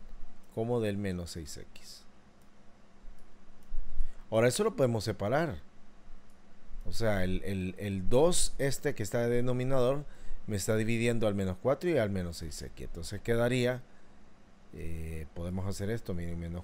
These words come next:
cuatro sobre dos menos seis X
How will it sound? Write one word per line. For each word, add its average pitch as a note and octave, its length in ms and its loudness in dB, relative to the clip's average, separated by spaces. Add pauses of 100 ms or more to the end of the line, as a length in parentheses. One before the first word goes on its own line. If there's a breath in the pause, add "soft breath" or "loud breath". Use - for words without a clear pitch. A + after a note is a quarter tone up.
cuatro A#2+ 500 0 (960)
sobre A#2+ 460 0
dos B2 560 -2 (1000)
menos G#2 800 4 (540)
seis - 460 2
X A#2 580 -4